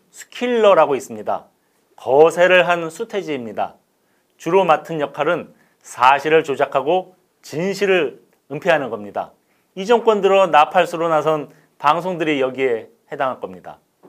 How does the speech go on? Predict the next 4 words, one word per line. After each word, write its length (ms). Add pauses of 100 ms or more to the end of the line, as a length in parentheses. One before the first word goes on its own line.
(140)
장차 500
나폴레옹의 960
권력을 560
이어받을 680